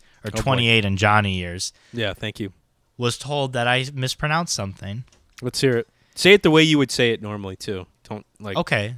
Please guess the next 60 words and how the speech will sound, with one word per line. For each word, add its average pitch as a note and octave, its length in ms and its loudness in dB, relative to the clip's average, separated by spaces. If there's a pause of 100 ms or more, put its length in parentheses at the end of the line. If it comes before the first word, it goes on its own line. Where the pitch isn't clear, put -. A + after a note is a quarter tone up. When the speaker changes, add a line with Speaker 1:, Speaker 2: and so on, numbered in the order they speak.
(200)
Speaker 1:
You A#2+ 100 -2
want C3 100 2
me C3+ 60 2
Speaker 2:
Yeah. B2 40 -4
Speaker 1:
to - 60 -2
say B2 220 0
it G#2+ 80 -6
normally B2+ 460 -2
and B2+ 100 -2
then A2+ 120 -2
say A#2 220 0
how G#2 160 -4
I G#2 160 0
would C3 140 -4
say F3 220 0
it? G3 120 -6 (260)
Speaker 2:
No, C3 140 -2
I B2 80 2
want E3+ 200 0
you F#3 80 -2
to D#3 80 -4
say D3 280 4
it - 140 -4
the A2 160 -8
way A2+ 140 0
you A2 360 -4
usually G#2+ 600 -2
say F#2 220 -8
it, - 200 -12
not A#2+ 220 -6
the - 80 -8 (180)
correct G#2+ 400 -2
way. F2+ 140 -12 (460)
Speaker 1:
Okay. C#3+ 260 -6 (400)
Speaker 2:
Yeah. G2+ 140 -8
Speaker 1:
The A#2+ 100 -4
word D#3 180 2
that E3+ 140 -2
I D3+ 100 2
say A#2 640 -4
incorrectly A2+ 840 -4
is A#2+ 100 -10
Speaker 2:
No, E3 140 6
say G#3+ 260 8
it A3 60 2
in A#3 120 2
a G#3 40 4
sentence C3+ 480 -2
and A#2+ 160 -8
let B2 120 -2
me B2+ 100 -2
guess. G#2+ 460 -4 (500)
Speaker 1:
Okay. G#3 240 -6 (260)
Speaker 2:
<laughs> - 60 -6 (440)
Sorry, D#3+ 300 6
I'm C3+ 120 2
asking C#3 280 0
a A#2+ 60 -2
lot G#2+ 180 -4
of A2 80 -14